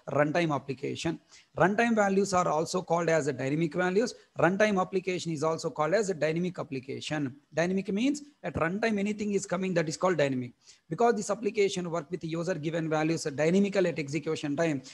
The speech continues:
this application is called dynamic application. What are the advantages of runtime or dynamic application? It can be executed with any given new values. No need to recompile for changing the values. One user values are not misplaced with other user values.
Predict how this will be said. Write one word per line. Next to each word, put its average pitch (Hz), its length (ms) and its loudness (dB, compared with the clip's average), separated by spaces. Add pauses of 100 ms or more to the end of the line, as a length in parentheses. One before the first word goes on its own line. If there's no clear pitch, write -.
(140)
this 147 140 -4
application 165 480 -2
is 156 100 -4
called 233 200 2
dynamic 160 340 0
application. 131 560 -6 (280)
What 196 180 6
are 214 60 6
the - 140 0
advantages 214 720 2
of 202 140 6
runtime 185 460 4
or 190 120 2
dynamic 165 380 -2
application? 147 640 -6 (220)
It 160 160 -6
can 202 180 2
be 214 160 4
executed 208 600 0
with 196 120 0
any 175 220 -2
given 180 300 -2
new 185 160 -2
values. 190 420 0 (360)
No 170 160 6
need 220 200 4
to 226 120 6
recompile 196 560 0
for 190 120 0 (200)
changing 160 360 -2
the 185 120 2
values. 185 420 -2 (260)
One 180 300 6
user 220 380 6
values 180 420 2
are 156 140 0
not 170 320 0 (180)
misplaced 196 720 2
with 254 160 -2 (100)
other 170 240 0
user 156 320 -2
values. - 480 -8